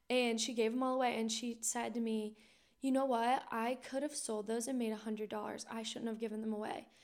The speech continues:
And I was like, "Oh my gosh, why do you feel like that? You know, you should, y-, it's good to give." And she was like, "Well, I know, and I could have just given her a few, but then I still could have made a bunch of money on the rest." And I was like, "You know what? You did the right thing. It'll come back to you."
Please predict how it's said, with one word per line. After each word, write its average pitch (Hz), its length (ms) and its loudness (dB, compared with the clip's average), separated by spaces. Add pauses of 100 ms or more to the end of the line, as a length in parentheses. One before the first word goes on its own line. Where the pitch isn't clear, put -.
(300)
And 277 120 0
I 294 40 2
was 302 200 2
like, 302 180 2
"Oh 302 120 -2
my 349 160 -4
gosh, 370 300 -4
why 302 200 0
do 320 60 0
you 320 100 2
feel 320 180 -4
like 339 200 -2
that? 226 300 0
You 233 100 -2
know, 226 120 -2
you 233 200 -2
should, 247 300 -4 (460)
y-, - 160 -8
it's 269 220 2
good 349 220 -2
to 302 80 0
give." 226 340 0
And 226 160 0
she 254 140 -4
was 240 180 -4
like, 254 180 -4
"Well, 311 240 4
I 311 140 0
know, 226 300 0
and 226 160 0
I 247 100 -2
could 294 140 -6
have 254 100 -2
just 233 200 -6
given 240 200 -2
her 220 120 0
a 220 40 -6
few, 254 400 -2
but 226 220 -2 (380)
then 262 120 6
I 247 100 4
still 262 240 0
could 247 120 -6
have 233 100 0
made 226 140 0
a 220 40 -2
bunch 220 200 -4
of - 60 -10
money 233 180 0
on 220 120 -2
the 214 100 -4
rest." 214 280 -2
And 226 80 -4
I 220 40 0
was 214 100 -6
like, 220 180 -8
"You 240 80 -2
know 226 160 0
what? 233 240 2 (460)
You 233 220 2
did 254 160 0
the 320 100 2
right 349 240 4
thing. 220 500 -2
It'll 233 220 4
come 233 180 0
back - 280 -2
to 143 100 -4
you." - 180 -2